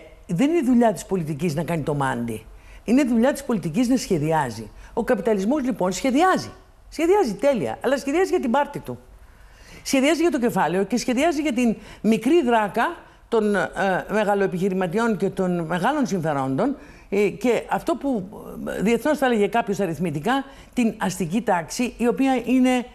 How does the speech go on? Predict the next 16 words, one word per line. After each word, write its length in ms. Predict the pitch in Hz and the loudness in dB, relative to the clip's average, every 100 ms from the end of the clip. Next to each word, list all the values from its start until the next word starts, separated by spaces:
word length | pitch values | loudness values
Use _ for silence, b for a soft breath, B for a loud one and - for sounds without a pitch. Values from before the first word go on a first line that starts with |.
| B - | B -4
ευάριθμη 760 | 208 226 220 196 - 180 151 B - | 0 2 2 0 -4 -4 -4 B -4
σε 160 | 226 | -2
σχέση 560 | 202 220 196 - 165 B B | 0 0 0 -2 -4 B B
με 120 | 214 | -2
την 240 | 185 202 196 | 0 -2 -4
εργατική 500 | 202 185 196 151 170 | -4 -2 -2 -4 -4
τάξη 340 | 180 160 - 170 | -2 -4 -4 -6
σε 120 | 170 | -2
ολόκληρο 320 | 156 143 143 | -2 -2 -4
τον 120 | 127 | -2
κόσμο, 380 | 127 120 120 123 B B B | -2 -4 -4 -8 B B B
με 60 | 247 | -2
τους 100 | - | 2
ανθρώπους 420 | 220 208 196 165 | 0 0 -2 -2
που 100 | 185 | -4
δουλεύουνε. 540 | 160 151 117 117 120 | -2 -2 -4 -8 -12